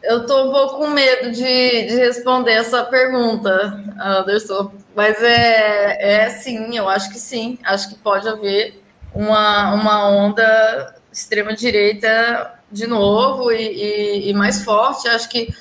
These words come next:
o peso do Brasil, né, e, é, e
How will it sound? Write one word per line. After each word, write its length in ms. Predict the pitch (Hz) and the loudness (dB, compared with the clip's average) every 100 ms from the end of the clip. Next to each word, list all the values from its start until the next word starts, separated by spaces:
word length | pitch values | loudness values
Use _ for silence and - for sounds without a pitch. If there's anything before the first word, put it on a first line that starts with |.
| - | -10
o 80 | 240 | -10
peso 580 | - - 277 330 302 277 | -10 -2 2 2 0 -2
do 100 | 240 | -2
Brasil, 840 | 208 202 202 202 240 254 202 190 202 | 2 2 2 0 0 2 0 -4 -6
né, 340 | 190 202 - - _ - | -4 -4 -6 -20 _ -8
e, 440 | 208 214 214 208 - | 0 2 2 2 2
é, 680 | 202 202 202 202 190 | 2 4 4 2 2
e 20 | - | 0